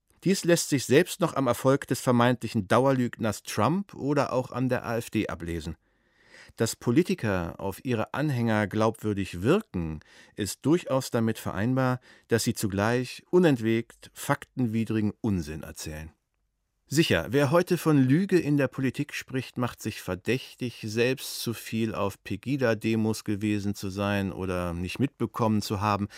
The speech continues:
dass es die Wahrheit gar nicht gibt. Wenn es aber tatsächlich keine Wahrheiten mehr gäbe, gäbe es auch keine Lügen mehr. Und wer wollte das ernsthaft behaupten?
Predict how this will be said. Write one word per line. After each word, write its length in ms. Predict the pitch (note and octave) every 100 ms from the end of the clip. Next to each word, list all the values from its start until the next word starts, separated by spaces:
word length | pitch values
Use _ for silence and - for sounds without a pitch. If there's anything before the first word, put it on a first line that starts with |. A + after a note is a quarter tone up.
| - -
dass 140 | - G#2+
es 180 | G#2 -
die 300 | B2+ F#3 D#3
Wahrheit 340 | C#3 C3 B2
gar 160 | B2+ A#2
nicht 180 | A2+
gibt. 300 | - A#2+ - _ _ _ _ _ _ _ _ _ _ - - _
Wenn 100 | C3+
es 120 | D#3+
aber 120 | C#3
tatsächlich 460 | C3+ B2+ D#3+ - A#2
keine 220 | - F#2+
Wahrheiten 480 | G#2+ E3+ C#3 B2 A#2
mehr 160 | G#2 G2
gäbe, 360 | G2+ F#2+ G2 - _ -
gäbe 280 | E2 E2+
es 160 | D#2+ -
auch 140 | F2
keine 200 | - G#2+
Lügen 380 | G#2 C3+ F3+ A2
mehr. 260 | F#2 F2 F2+
Und 300 | F#2 F2+ -
wer 160 | G#2
wollte 240 | G#2 G#2+ G2
das 340 | G#2 B2+ -
ernsthaft 480 | - A2+ A#2 A#2 -
behaupten? 380 | G2 G#2 - _